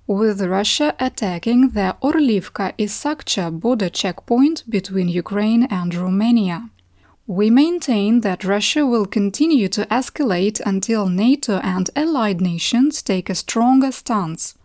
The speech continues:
or Russia causes a significant international incident, risking a military response. The Russian Ministry of Defense remains in a chaotic state, incapable of creating mission cohesion between penal units, mobics, conscripts, elite forces,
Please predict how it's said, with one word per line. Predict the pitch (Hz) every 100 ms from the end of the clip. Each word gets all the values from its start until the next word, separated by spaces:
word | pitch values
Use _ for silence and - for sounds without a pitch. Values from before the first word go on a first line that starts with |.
| _ -
or | 220 208
Russia | 185 247 - 262
causes | - 220 202 233 262
a | 277
significant | - 277 240 190 208 247 254
international | 226 208 214 180 - 202 214
incident, | 247 285 - 196 180 170 -
risking | 190 180 175 - 226
a | 254
military | 254 175 175 - 190
response. | 196 202 - 262 170 175 - - - - _ _ _ _ _ _ -
The | 180 202
Russian | 240 339 - 370
Ministry | 311 285 277 - 269
of | 262
Defense | 262 - 190 190 220 -
remains | 262 311 226 196 214
in | 220
a |
chaotic | 240 285 220 170 196
state, | - - 240 165 165 - - -
incapable | 208 196 226 220 240 262 269
of | 254
creating | 277 220 202 202 180
mission | 180 175 196 180
cohesion | 196 208 185 180 185
between | 175 185 180 175
penal | 214 226 247
units, | 247 247 269 285 -
mobics, | 180 175 175 233 - -
conscripts, | 220 175 - - 233 247 - 220
elite | 180 175
forces, | - 247 254 - 302